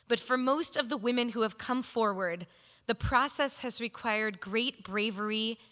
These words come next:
personal sacrifice, and very little reward.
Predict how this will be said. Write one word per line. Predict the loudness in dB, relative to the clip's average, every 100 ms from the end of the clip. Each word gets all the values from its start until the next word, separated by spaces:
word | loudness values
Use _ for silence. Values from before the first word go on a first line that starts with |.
| _ _
personal | -4 -2 -2 0 0
sacrifice, | 0 0 0 -2 -6 -4 -4 -6 -14 -18 _ _ -10
and | -8
very | -4 -2 -2 -4 -6
little | -6 -4 -4 -6
reward. | -8 -8 -6 -8 -10